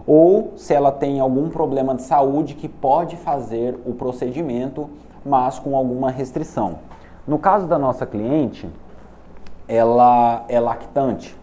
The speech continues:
então ela não vai poder usar o creme de ureia. Não vai poder usar.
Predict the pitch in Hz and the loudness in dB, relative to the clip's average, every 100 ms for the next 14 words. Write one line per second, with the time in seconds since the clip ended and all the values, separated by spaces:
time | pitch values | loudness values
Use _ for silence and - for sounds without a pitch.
0 | - - - - - 107 104 131 - 135 | -20 -20 -20 -18 -12 -8 0 2 4 0
1 | - 120 123 120 135 160 123 120 127 143 | 0 0 0 0 0 2 2 2 0 -2
2 | 135 107 117 - - - - 139 131 107 | 0 0 -2 -4 -16 -20 -8 -2 0 4
3 | 101 107 - - - - 113 110 107 107 | 6 4 -2 -18 -16 -10 -4 -2 -2 -4
4 | 101 120 110 95 92 85 - - - - | -2 0 2 2 0 -6 -12 -20 -20 -20
5 | - - - - - - - - 90 92 | -20 -20 -20 -20 -20 -20 -20 -18 -10 -6
6 | 98 98 104 107 110 107 104 117 110 120 | 0 2 2 0 2 2 4 -2 0 -2
7 | 95 - | -2 -6